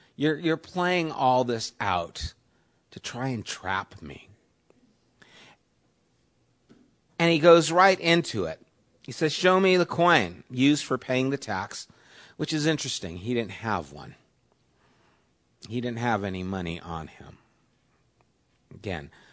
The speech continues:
the Son of Man has no place to lay his head. He, he lived an impoverished life in, in many ways. So he didn't have a coin on him. He goes, takes the coin. They brought him the denarius,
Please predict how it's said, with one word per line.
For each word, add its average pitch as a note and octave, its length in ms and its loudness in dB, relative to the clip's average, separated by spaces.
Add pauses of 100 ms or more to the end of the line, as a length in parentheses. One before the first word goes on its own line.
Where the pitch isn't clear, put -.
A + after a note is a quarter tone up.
(180)
the - 80 -20
Son A2+ 180 -2
of G2+ 80 -2
Man G#2+ 240 2
has G2+ 220 -6
no G2 160 -2
place F#2+ 420 -4
to F2 220 -4
lay F2+ 280 -6
his E2+ 200 -8
head. D#2 360 -8 (1000)
He, - 240 -8
he A#2+ 220 -4
lived A2+ 400 4
an G2 100 -4
impoverished F2 720 -6
life F#2 380 -4
in, E2+ 160 -14
in F2 180 -8
many D#2+ 240 -8
ways. D#2 560 -12 (1040)
So D#3+ 200 6
he D#3 220 4
didn't F#3+ 200 6
have F3 180 8
a E3 60 8
coin D#3+ 340 2
on C3+ 200 8
him. C3 140 6
He C#3+ 160 4
goes, D3+ 420 8
takes D#3 320 2
the C#3+ 80 -6
coin. C3+ 400 4
They B2+ 160 4
brought C3+ 260 8
him B2+ 180 4
the B2 100 2
denarius, A#2 880 6